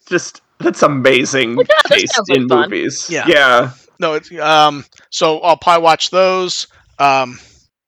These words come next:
Speaker 3: I've already seen it, but I have the four K disc of, uh,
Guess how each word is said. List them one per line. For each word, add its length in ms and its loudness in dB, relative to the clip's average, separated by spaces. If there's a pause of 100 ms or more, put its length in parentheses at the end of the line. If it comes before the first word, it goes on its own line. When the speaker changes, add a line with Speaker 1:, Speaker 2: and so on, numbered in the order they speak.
(680)
Speaker 3:
I've 240 2
already 400 2
seen 300 2
it, 100 0
but 100 0
I 80 4
have 140 -2
the 60 -10
four 260 -2
K 220 0
disc 280 -2
of, 160 -2
uh, 380 0